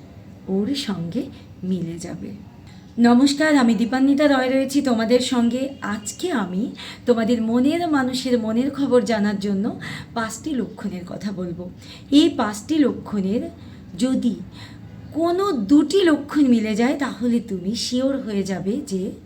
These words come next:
তুমি যেমন তোমার মনের মানুষকে ভালোবাসো, সেও তোমাকেই ভালোবাসে। এক নম্বর লক্ষণ, তোমার মনের মানুষ তোমার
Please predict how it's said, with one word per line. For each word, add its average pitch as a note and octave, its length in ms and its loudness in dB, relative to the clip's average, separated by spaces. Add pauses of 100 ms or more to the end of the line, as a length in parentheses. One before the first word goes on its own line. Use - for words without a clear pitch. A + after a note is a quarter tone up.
(640)
তুমি D4+ 180 -4
যেমন F#3+ 340 2
তোমার F3+ 220 -6
মনের F#3 300 -2
মানুষকে C#4+ 400 -2
ভালোবাসো, C#4+ 520 -2 (540)
সেও G3+ 520 -2 (460)
তোমাকেই F3+ 560 -6
ভালোবাসে। F#3+ 640 -8 (800)
এক A#3+ 240 0
নম্বর B3 260 4
লক্ষণ, E3 420 -6 (1000)
তোমার C4 360 4
মনের A3+ 380 2
মানুষ C4+ 400 2 (340)
তোমার C4 340 4